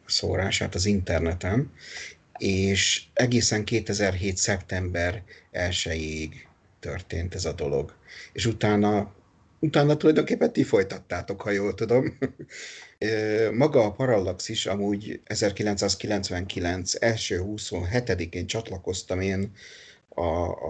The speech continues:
az adásokhoz, és ha jól tudom, akkor ez kilencvenkilenc hatodik hónaptól már élesbe mentünk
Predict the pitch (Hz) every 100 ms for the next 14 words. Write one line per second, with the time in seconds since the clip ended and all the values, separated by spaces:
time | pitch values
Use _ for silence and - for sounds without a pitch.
0 | 90 82 98 98 95 - 98 - 110 123
1 | 127 - - - _ - - 104 143 147
2 | - 98 110 131 131 - _ 110 95 -
3 | 107 107 - 107 101 - 135 107 98 101
4 | - 117 101 - - 127 98 90 85 -
5 | 98 92 95 - - 95 95 98 92 90
6 | 90 90 92 101 87 85 - 87 85 76
7 | 85 85 80 - -